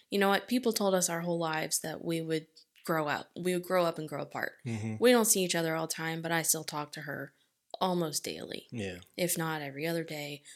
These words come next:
Speaker 1: or at least weekly.
Speaker 2: Mm-hmm.
Speaker 1: So all those people are liars because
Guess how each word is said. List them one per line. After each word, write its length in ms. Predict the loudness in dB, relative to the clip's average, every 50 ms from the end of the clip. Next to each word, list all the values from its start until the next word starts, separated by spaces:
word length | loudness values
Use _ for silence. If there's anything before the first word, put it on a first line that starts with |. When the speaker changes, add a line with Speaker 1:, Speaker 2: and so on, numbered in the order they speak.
| -18 _ -6
Speaker 1:
or 100 | -4 -2
at 140 | 0 2
least 260 | 6 6 8 8 6 6
weekly. 640 | 6 4 4 4 4 2 0 0 0 0 -2 -4 -4
Speaker 2:
Mm-hmm. 320 | -6 -6 -4 -4 -6 -8 -8 -10 _ _ _ _ _ _ _ _ _ _ _ _ _ _ -6
Speaker 1:
So 640 | -2 2 2 4 4 2 2 0 0 -2 -4 -10 -14 _ _ _ _ _ _ _ _ _ _ _ _ _ _ 0
all 140 | 0 0 2
those 220 | 2 0 -2 -2
people 360 | -4 -6 -12 -12 -10 -8 -8 -8
are 120 | -8 -8
liars 540 | -8 -8 -8 -8 -6 -6 -6 -6 -4 -4 -6
because 800 | -6 -8 -10 -8 -6 -4 -4 -4 -4 -2 2 2 2 2 0 -4